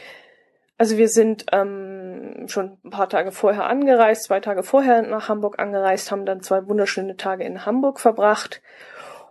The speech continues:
und, ähm, haben ein paar Ausflüge gemacht, haben eine kleine Bootstour gemacht, waren im Onos. Äh, das Ono ist ein Sushi-Restaurant, das eng mit dem Namen Steffen Hensler in Verbindung gebracht wird.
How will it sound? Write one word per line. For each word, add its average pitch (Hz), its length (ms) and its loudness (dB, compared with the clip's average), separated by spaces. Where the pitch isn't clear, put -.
und, 214 640 4
ähm, 196 440 4
haben 196 140 -2
ein 185 140 -4
paar 185 160 -4
Ausflüge 220 540 4
gemacht, 202 340 -2
haben 190 200 -4
eine 185 400 0
kleine 196 240 0
Bootstour 247 760 2
gemacht, 208 640 0
waren 190 300 0
im 190 380 -10
Onos. 254 680 4
Äh, 208 120 -4
das - 320 -2
Ono 240 320 6
ist - 420 -2
ein 196 600 -4
Sushi-Restaurant, 208 1500 2
das 208 300 0
eng 208 500 -2
mit 196 140 -4
dem 202 100 0
Namen 190 600 -2
Steffen 208 380 -2
Hensler 214 480 6
in 180 80 0
Verbindung 190 400 -2
gebracht 180 400 -4
wird. 175 240 0